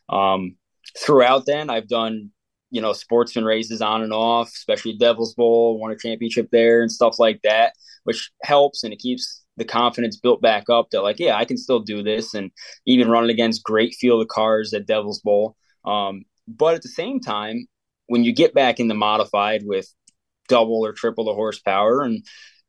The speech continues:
you're still not having the same success, you, you doubt yourself. I don't care who you are. Um, you're like, "What am I doing wrong? Can I just not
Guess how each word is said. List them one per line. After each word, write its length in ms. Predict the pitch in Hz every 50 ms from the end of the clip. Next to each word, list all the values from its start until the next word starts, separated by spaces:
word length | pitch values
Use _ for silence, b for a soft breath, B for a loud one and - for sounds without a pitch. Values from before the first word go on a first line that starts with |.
| _ -
you're 120 | 110 107
still 220 | - - - 131 123
not 180 | 117 110 98
having 180 | 113 113 113 110
the 60 | 107
same 240 | 107 - 123 120 117
success, 640 | - - 113 - - 151 180 180 135 139 - - -
you, 260 | 139 151 180 226 233 - -
you 160 | - 214 247
doubt 220 | 190 143 131 113
yourself. 300 | 113 117 - - 127 127
I 40 | 165
don't 100 | 175 165
care 140 | - 120 107
who 140 | 110 147 156
you 120 | 127 104
are. 140 | 98 92 - _ _ _ _ _ -
Um, 260 | - 98 104 101 101 104
you're 100 | 104 104
like, 120 | 104 101
"What 80 | 113 143
am 80 | 170 185
I 80 | 180
doing 200 | 175 196 208 185
wrong? 340 | 151 156 175 170 123 107 - _ _
Can 120 | - 107
I 120 | 110 117 117
just 180 | 107 110 104 -
not 380 | 110 107 110 110 117 120 -